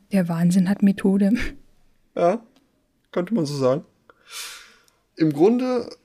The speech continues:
Speaker 2: gibt es Dutzende von Möglichkeiten zu forschen. Aber um den Rahmen hier nicht zu sprengen,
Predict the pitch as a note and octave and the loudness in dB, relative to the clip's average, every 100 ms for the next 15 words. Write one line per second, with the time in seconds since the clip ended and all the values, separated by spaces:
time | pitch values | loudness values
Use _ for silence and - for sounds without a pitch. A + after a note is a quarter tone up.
0 | _ _ - D3+ E3+ D#3 D3 - C#3+ E3 | _ _ -14 -10 -10 -10 -10 -8 2 2
1 | - - C3+ A#2+ - A2+ A2+ A2+ G#2+ - | 2 -4 -4 -6 -4 0 0 -2 -6 -10
2 | G#2 G2+ A2 - - - - - A#2 _ | -10 -10 -12 -14 -10 -10 -8 -12 -16 _
3 | _ _ _ _ _ _ _ - C3 C3 | _ _ _ _ _ _ _ -14 -8 -6
4 | C3 B2+ A#2 A2+ B2 C#3+ A#2+ C3 C#3 B2+ | -2 -2 -4 -2 -2 -2 -2 -2 -2 -2
5 | C3+ - - - - B2+ D3+ | -6 -10 -12 -10 -4 -4 -4